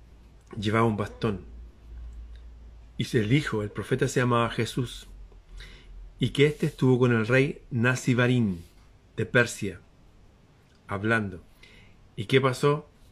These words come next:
El pueblo quería matarlo por las cosas que hablaba. Y tuvo que seguir huyendo. Les recuerdo que él estaba llevando este mensaje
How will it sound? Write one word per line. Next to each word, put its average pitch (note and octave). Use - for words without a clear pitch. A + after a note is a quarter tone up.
El A2
pueblo C#3
quería A#2
matarlo A2
por G#2
las G2
cosas A2
que A2
hablaba. G#2
Y A#2
tuvo A#2+
que A#2
seguir A2+
huyendo. G#2+
Les G#2
recuerdo A#2+
que B2
él B2
estaba B2
llevando A#2
este -
mensaje G#2+